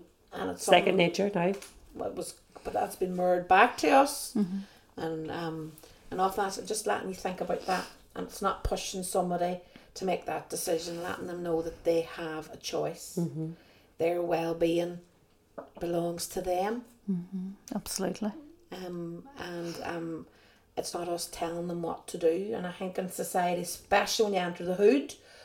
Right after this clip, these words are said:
Speaker 1: we feel we have to go by the books, what the book says,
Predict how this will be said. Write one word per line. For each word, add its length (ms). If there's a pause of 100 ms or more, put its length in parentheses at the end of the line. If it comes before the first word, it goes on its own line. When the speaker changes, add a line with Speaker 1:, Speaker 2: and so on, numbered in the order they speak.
(160)
Speaker 1:
we 200
feel 460
we 100
have 260
to 60
go 160
by 160
the 120
books, 440
what 120
the 80
book 280
says, 640